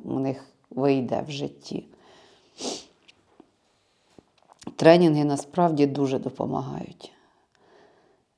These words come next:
Я, як,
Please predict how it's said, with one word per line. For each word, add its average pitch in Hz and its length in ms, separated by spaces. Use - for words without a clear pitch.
Я, 151 440
як, 139 400